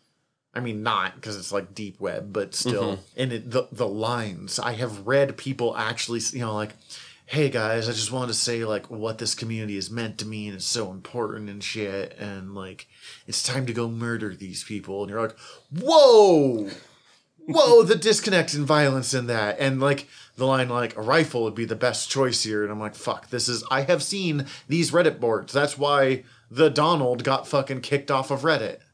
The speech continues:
Speaker 2: All caps, "Retire the Joker for at least five years."
Speaker 1: I've upped it to ten since I wrote that.
Speaker 2: Uh, I will say,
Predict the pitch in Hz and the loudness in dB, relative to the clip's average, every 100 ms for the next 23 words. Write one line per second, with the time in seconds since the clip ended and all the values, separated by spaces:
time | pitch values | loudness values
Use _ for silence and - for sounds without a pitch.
0 | _ _ _ _ _ _ _ _ _ _ | _ _ _ _ _ _ _ _ _ _
1 | - 165 - 107 - 120 117 117 - - | -16 -10 -2 -2 0 -2 -2 -2 -8 -8
2 | - - 117 156 165 165 156 147 135 135 | -12 -4 -2 2 4 4 2 2 2 2
3 | 139 135 135 110 107 - 110 104 98 104 | 0 0 0 0 -4 -4 -2 -2 -2 -4
4 | 90 - - - _ _ _ _ _ 131 | -6 -6 -8 -8 _ _ _ _ _ -2
5 | 127 131 123 113 104 113 104 98 92 107 | 0 0 -4 -8 -8 -6 -6 -6 -6 -6
6 | 95 95 92 87 101 95 - _ _ _ | -6 -4 -6 -6 -6 -8 -10 _ _ _
7 | _ - 117 117 127 131 151 147 156 131 | _ -6 -4 -2 0 2 2 2 2 2
8 | 113 98 | 0 -8